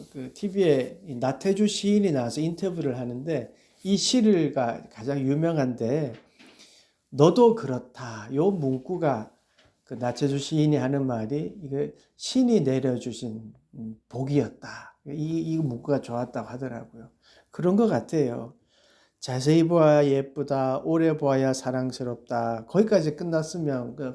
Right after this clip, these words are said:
흔했는데 "너도 그렇다." 이게 마음에 딱 와닿는 것 같아요. 우리는요,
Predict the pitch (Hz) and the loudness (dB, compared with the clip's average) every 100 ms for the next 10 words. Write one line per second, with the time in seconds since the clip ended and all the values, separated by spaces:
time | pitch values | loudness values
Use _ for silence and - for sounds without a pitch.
0 | - - 208 226 226 196 165 170 135 - | -14 -6 -2 0 0 -2 -2 -4 -4 -8
1 | - _ _ 226 247 220 - - 214 - | -20 _ _ -4 2 2 2 -8 -16 -18
2 | - - - - 196 214 131 135 170 156 | -20 -20 -20 -8 -4 -2 -2 -2 0 -2
3 | - 147 143 117 110 120 123 127 135 - | -4 -6 -4 -8 -6 -4 -4 -4 -6 -8
4 | 113 - - 110 113 _ _ _ _ _ | -12 -16 -18 -18 -18 _ _ _ _ _
5 | _ _ - _ _ _ _ _ _ _ | _ _ -20 _ _ _ _ _ _ _
6 | _ - 143 202 233 180 131 123 110 | _ -2 4 6 6 4 2 0 -6